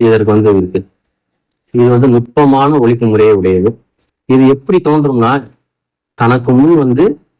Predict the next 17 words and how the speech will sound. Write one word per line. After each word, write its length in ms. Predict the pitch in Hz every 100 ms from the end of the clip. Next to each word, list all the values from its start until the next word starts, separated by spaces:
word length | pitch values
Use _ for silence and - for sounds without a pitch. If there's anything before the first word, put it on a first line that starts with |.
| _ _ -
ஒரு 200 | 113 120 135 -
குறில் 400 | - 143 170 175
எழுத்து 300 | 131 117 113 113
இருக்கும். 320 | 95 98 95 _ _ _ _ _ _ _ _ _ -
அதுக்கடுத்து 560 | 104 127 120 131 135
பாத்தீங்கன்னா, 420 | 117 104 101 92 117
அந்த 180 | 117 107
எழுத்தை 380 | 104 123 120 104 139 - _ _ -
தனக்கு 280 | 123 120 -
பின் 260 | 156 180
வந்து 220 | 175 139 147
ஒரு 120 | 120
வல்லின 580 | 110 107 131 156 170 165 190 - _ _ _ _ _ _
உயிர்மெய் 600 | 120 139 170 147 143 147
எழுத்து 240 | 110 110 104
இருக்குன்னு 340 | 101 104 101
சொல்லியிருக்காங்க. 420 | 92 90 90 90